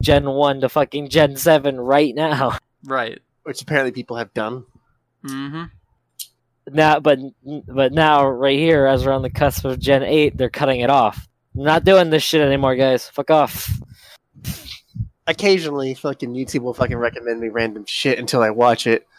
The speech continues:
Speaker 3: One such video was, can you get, like, every fucking badge on a Pokemon from, like, the fucking beauty pageants and whatnot. And some motherfucker did it. And it was
Speaker 1: Yay.
Speaker 3: fucking, um, half an hour of my life wasted watching some dude explain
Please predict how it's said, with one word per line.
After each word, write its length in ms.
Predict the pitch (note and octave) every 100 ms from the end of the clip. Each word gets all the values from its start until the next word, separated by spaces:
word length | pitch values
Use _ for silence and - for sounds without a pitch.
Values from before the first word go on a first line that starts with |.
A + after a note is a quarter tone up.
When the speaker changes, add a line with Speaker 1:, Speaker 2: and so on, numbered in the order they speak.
| _ -
Speaker 3:
One 220 | C#3 C3+
such 260 | - C3 B2
video 320 | B2+ B2+ B2
was, 400 | A#2+ A#2+ A2+ - _ _ _ -
can 240 | E3 D3
you 80 | C3
get, 220 | B2 C3
like, 240 | B2+ A#2+ -
every 300 | C3 B2 B2
fucking 340 | B2+ B2 A2+
badge 380 | - A#2+ A#2+ A2+
on 80 | A2+
a 80 | G#2+
Pokemon 680 | B2 A2 A2+ A2 G#2+ G2+
from, 160 | - A2+
like, 160 | G#2+ - _ _ _
the 80 | A#2
fucking 440 | - A2 G#2+ G#2 F#2+ _ -
beauty 220 | B2+ A#2 A2
pageants 540 | A#2 A2 G2 G#2+ -
and 120 | G#2+
whatnot. 500 | G#2 G#2+ - G#2+ G#2 - _ _ _ - - _
And 100 | -
some 220 | - B2
motherfucker 480 | A2+ A2+ - A2+ G#2
did 120 | A#2+ A2
it. 160 | G#2+ _ _ _ - - - - -
And 140 | A2+
it 120 | A2+
was 140 | A2+ -
Speaker 1:
Yay. 140 | B2
Speaker 3:
fucking, 440 | A#2+ A2+ G#2+ - - _ _ _
um, 240 | A#2+ A#2 -
half 240 | - D3 C3
an 80 |
hour 140 | D#3 C3
of 80 | C3+
my 140 | C#3+
life 300 | A#2+ A#2 -
wasted 400 | C3+ - C3+ A#2 _ -
watching 340 | C#3 C3 C3
some 240 | A#2 C3 B2
dude 220 | C3 B2
explain 800 | A#2 - C3+ B2+ B2 A2+ -